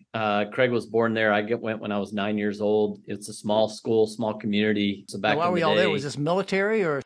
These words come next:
Speaker 1: Exactly. When I was first there in nineteen seventy-four, I think is when I got there, it was the Vietnam War, and my dad was an Air Force pilot. We stayed there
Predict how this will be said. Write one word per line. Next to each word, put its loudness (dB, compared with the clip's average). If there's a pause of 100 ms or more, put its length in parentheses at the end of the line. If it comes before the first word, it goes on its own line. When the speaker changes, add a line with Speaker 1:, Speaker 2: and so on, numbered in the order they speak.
Speaker 1:
Exactly. 0
When -4
I 4
was 0
first -2
there 6
in 2
nineteen -4
seventy-four, 0
I 0
think -6
is -10
when -2
I 0
got -4
there, 0 (180)
it 2
was 0
the -8
Vietnam 2
War, 4
and 2
my 0
dad 2
was -4
an -2
Air 2
Force -6
pilot. -2 (340)
We 0
stayed 0
there 4